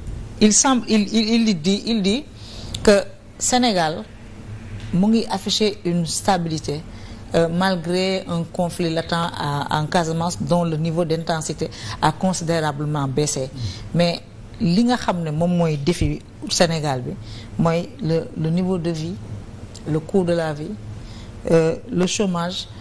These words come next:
euh, l'explosion démographique, la question de la, de la migration. Et pour ne pas, euh, écorner son, son texte et donner un autre sens,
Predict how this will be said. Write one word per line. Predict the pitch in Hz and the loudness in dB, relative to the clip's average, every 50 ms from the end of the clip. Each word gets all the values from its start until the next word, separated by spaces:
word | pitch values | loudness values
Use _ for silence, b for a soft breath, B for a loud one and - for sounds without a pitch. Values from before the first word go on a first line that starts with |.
| B B B B - | B B B B 0
euh, | 165 160 160 - - | 0 0 0 -2 -2
l'explosion | - 156 180 196 190 - - - 190 185 180 160 170 180 170 160 160 160 - - - - - | 0 2 2 2 0 -4 -4 -2 -2 0 0 0 -2 -2 -2 -2 -4 -6 -10 -12 -16 -10 -4
démographique, | - 151 170 175 170 165 156 156 156 156 - - 160 - B B B B B B - | 2 2 4 4 2 0 0 0 -2 -2 -2 -4 -6 -6 B B B B B B 0
la | - 160 160 | 2 2 2
question | 160 - 190 180 - - - 165 170 175 - B B B B B - | 4 4 4 6 8 8 8 8 6 4 2 B B B B B 0
de | 175 160 165 | 2 4 6
la, | 170 165 160 156 - - | 6 6 4 4 2 0
de | - 160 | -2 0
la | 160 165 156 | 2 2 2
migration. | 160 170 175 156 160 151 147 143 - - 143 - - | 2 0 0 0 0 0 0 0 0 -2 -2 -2 0
Et | - 185 | 0 -2
pour | - - 220 202 | 2 2 2 2
ne | 196 190 | 2 2
pas, | - - 208 208 202 190 B B B B B B B - | 2 2 4 4 2 2 B B B B B B B 0
euh, | - 180 170 170 170 170 - - | 4 4 4 4 2 0 0 -2
écorner | - 190 - 220 196 180 180 175 175 170 | -2 0 2 2 0 2 2 0 0 0
son, | - - 175 160 160 151 143 | 0 0 -2 0 0 -2 -2
son | - - 180 160 156 | 0 0 0 0 0
texte | - - 185 170 - - - - | 0 0 0 0 0 -4 -2 0
et | - 165 | 0 2
donner | 151 175 175 180 180 175 - 180 | 2 2 2 2 0 0 0 0
un | 170 170 175 | 0 2 2
autre | 175 175 - | 0 0 0
sens, | - 165 160 165 - | -2 -2 -2 -2 -4